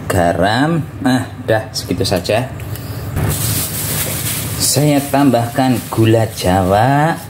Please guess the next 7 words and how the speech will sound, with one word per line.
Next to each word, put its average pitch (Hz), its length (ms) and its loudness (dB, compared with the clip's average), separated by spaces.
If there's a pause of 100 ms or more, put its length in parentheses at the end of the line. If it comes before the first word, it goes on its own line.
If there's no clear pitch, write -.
(120)
Ini 110 160 2
gula 117 240 2
Jawane 101 480 2
ilmune 113 400 4
kira-kira 104 560 0
juga, 101 320 0
Lik. 120 500 4